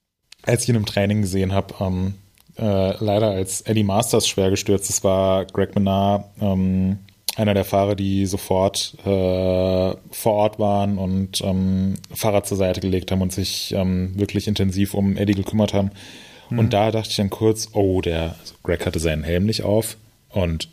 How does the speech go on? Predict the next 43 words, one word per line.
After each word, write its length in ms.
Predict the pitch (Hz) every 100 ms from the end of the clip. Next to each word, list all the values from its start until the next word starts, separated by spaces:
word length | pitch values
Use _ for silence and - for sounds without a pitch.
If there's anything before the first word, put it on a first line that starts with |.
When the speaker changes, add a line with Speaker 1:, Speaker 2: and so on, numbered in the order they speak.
| _
Speaker 1:
Frisur 480 | - - 85 92 92
saß 220 | 92 -
natürlich 460 | 92 90 87 - -
wie 120 | 98
immer 200 | 98 101
perfekt. 720 | 98 - 90 - 107 - - -
Also 140 | 98 87
ich 80 | -
glaub, 200 | 95 87 - - -
Speaker 2:
<laughs> 280 | - -
Speaker 1:
ähm, 240 | - 90 87 - - 156 151
das 160 | 95
Konzept 400 | - 95 101 95
von 240 | - 95 92
Schweiß, 680 | - - - 92 85 139 135
das 160 | 110 98
ist 200 | - -
Greg 220 | 104 -
Minnaar 360 | 101 98 98 104 -
noch 280 | 98 95 117
nicht 200 | 104 -
bekannt 380 | - - 110
oder 140 | 107 92
er 80 | 90
ignoriert's 460 | 87 104 98 110
einfach. 260 | 120 - 113
Speaker 2:
<laughs> 500 | 151 - - - 151
Speaker 1:
Frisur 360 | - 107 113
saß 240 | 110 104 -
perfekt. 460 | 104 - 113 - - - - - - - -
Aber 100 | 95
ich 80 | -
dachte, 300 | 104 - 107
oh, 280 | 127 98 - - _ _ _ _ _ _ -
krass, 500 | - 95 85 - - _ _ _ _
jetzt 160 | 101 -
hat 120 | 95
der 60 | 113
Minnaar 360 | 107 101 104
wirklich 260 | 101 - 113
graue 320 | - - 101
Haare 260 | 98 107 113
bekommen. 480 | 95 - 80 80